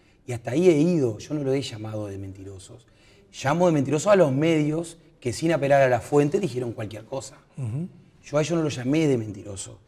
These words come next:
Speaker 1: Sí fueron imprecisos, sí lo que escribieron, de cosas que no son. Bueno, sí, pero está dentro del margen de error. Yo nunca ataqué a la empresa y por eso dije al principio de la, de la, de la entrevista, "Bueno, gente, se dijeron cosas que no son.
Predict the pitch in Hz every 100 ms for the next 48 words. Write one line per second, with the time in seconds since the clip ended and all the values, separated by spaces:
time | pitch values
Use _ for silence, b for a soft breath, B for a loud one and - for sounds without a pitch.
0 | b b - - 143 160 160 160 127 -
1 | 165 160 - 117 - - - 143 139 131
2 | 123 120 131 135 127 101 - B - 117
3 | 131 117 113 110 107 160 185 135 - B
4 | B B _ - 180 - 196 - 151 175
5 | - - 135 175 170 170 170 165 139 143
6 | 143 - 131 113 101 101 95 - _ b
7 | b b b - 170 175 175 185 170 151
8 | 131 113 110 101 98 - 95 110 113 165
9 | 170 165 165 160 123 120 110 139 135 117
10 | 107 117 107 101 104 98 104 101 - 98
11 | b b b - 139 123 135 131 113 110
12 | 127 139 139 147 139 117